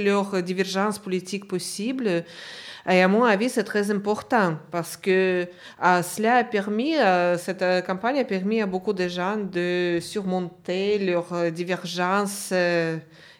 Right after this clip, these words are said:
euh, et d'organiser, de faire la chose, de faire bouger la chose, euh, aussi.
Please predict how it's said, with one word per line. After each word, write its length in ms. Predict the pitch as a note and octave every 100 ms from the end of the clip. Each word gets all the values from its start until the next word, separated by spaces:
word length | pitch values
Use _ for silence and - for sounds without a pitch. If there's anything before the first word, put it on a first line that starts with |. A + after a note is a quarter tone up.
| _ _ - _ -
euh, 680 | E3 E3 D#3+ D#3+ D#3 D#3 D3+ D3+ - - _ - - - - -
et 300 | D#3+ D#3+ D#3+ D#3+
d'organiser, 720 | E3 E3+ E3+ F3 E3 G3+ G3
de 100 | E3+
faire 260 | - F#3 F#3
la 120 | E3+
chose, 380 | E3+ - A3 B3+
de 40 | G3
faire 200 | F#3+ F#3
bouger 340 | G3+ F#3+ A3+
la 160 | B3 E3+
chose, 400 | - G3+ A#3 G#3+
euh, 1080 | F#3 E3+ E3+ E3+ E3 E3 D#3+ D#3+ D#3+ D#3 D#3 D#3+
aussi. 480 | - - A#3+ F3+